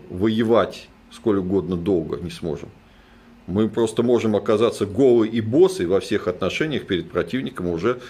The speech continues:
в середине или даже к концу этого года. Зависит от интенсивности боевых действий.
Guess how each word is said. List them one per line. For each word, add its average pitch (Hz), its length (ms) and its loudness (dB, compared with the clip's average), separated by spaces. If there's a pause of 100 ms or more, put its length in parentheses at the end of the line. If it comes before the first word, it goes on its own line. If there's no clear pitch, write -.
в - 80 -16
середине 117 560 -2
или 95 120 -2
даже 101 280 0
к - 120 -14
концу 107 380 -2
этого 107 280 -2
года. 90 300 0
Зависит 90 360 -2
от - 140 -8
интенсивности 95 840 -6
боевых 98 320 0
действий. - 280 -6